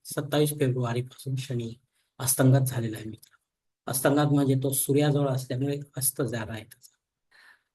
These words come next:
तर असा निर्बल, अ, शनी जो आहे तो आपल्याला कोणत्याही प्रकारचे फळ देण्यास असमर्थ ठरतो मित्र.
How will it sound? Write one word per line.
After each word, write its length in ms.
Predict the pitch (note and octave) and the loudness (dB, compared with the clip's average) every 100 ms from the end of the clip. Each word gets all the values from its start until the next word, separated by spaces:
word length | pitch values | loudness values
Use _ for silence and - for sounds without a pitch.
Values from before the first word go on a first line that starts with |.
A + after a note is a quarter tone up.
| _ | _
तर 140 | - - | -6 2
असा 220 | - D#3+ | 6 6
निर्बल, 520 | D3+ D3 C#3+ E3+ D#3+ | 8 6 6 4 4
अ, 300 | D3+ C#3+ C3 - - _ - | 2 2 0 -4 -14 _ -8
शनी 420 | - C#3 A#2+ A#2+ | -2 0 0 -2
जो 140 | B2+ | -4
आहे 240 | A#2 B2+ C#3+ - | -6 -4 -4 -4
तो 40 | |
आपल्याला 320 | B2 A#2+ B2+ | -6 -4 -2
कोणत्याही 380 | C3 B2 C#3+ C3 | -2 -2 -2 -4
प्रकारचे 340 | B2+ C3 A#2 B2+ - | -6 -10 -8 -10 -6
फळ 120 | C3+ C3 - _ _ - | -6 -6 -10 _ _ 2
देण्यास 320 | B2+ B2+ - | 4 4 2
असमर्थ 640 | - C3 C3+ B2 A#2+ A#2+ | -4 -2 0 0 -2 -6
ठरतो 420 | C3 - A2+ - A2 | -8 -8 -12 -12 -12
मित्र. 300 | G#2 - | -12 -18